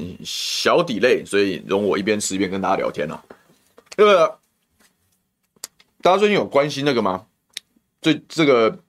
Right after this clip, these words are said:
反正小智站已经变小智掰了嘛，对不对？我们不能每次都一直勾着小智，这没有意思啦，对不对？已经滚蛋的人了，有什么好再讨论的？当然，我们今天还是，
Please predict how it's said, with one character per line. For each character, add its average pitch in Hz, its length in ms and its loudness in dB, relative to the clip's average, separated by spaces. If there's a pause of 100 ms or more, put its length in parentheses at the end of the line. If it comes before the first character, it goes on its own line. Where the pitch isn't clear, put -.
(200)
反 113 120 0
正 190 320 0
小 117 140 0
智 175 140 -4
站 180 120 2
已 123 60 -4
经 131 80 -4
变 160 120 2
小 104 140 0
智 113 140 -6
掰 101 160 0
了 95 60 -6
嘛， 80 100 -10
对 95 100 -4
不 92 60 -4
对？ 95 180 -2
我 110 80 0
们 107 80 -4
不 120 80 -2
能 147 80 2
每 110 80 -4
次 101 120 0
都 139 200 2 (360)
一 143 100 0
直 113 80 -2
勾 107 220 2
着 110 100 4
小 87 180 0
智， 101 220 -4
这 92 100 0
没 127 120 -2
有 117 100 2
意 107 160 -4
思 92 140 -6
啦， - 260 -6
对 85 100 -4
不 90 60 0
对？ 90 80 2
已 87 60 -4
经 107 120 -4
滚 104 140 -4
蛋 110 160 0
的 80 80 -14
人 67 140 -14
了， 78 80 -12
有 90 80 -8
什 87 100 -10
么 82 80 -10
好 82 80 -10
再 92 100 0
讨 80 180 -8
论 80 180 -8
的？ 50 80 -12 (340)
当 180 100 2
然， 190 60 4
我 160 60 2
们 147 80 -4
今 175 80 4
天 180 40 2
还 156 80 2
是， 147 320 2